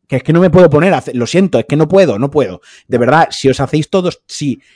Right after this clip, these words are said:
si las mil trescientas personas, mil quinientas personas de media que escuchan Cliffhanger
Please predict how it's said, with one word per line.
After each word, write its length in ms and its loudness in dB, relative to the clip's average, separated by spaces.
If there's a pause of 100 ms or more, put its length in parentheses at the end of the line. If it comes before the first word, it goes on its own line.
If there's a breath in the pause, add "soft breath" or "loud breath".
(120 soft breath)
si 260 -4
las 340 2
mil 240 0
trescientas 480 -4
personas, 440 -6
mil 200 -4
quinientas 440 -6
personas 380 -8
de 100 -2
media 380 0
que 80 -10
escuchan 400 -6
Cliffhanger 640 -12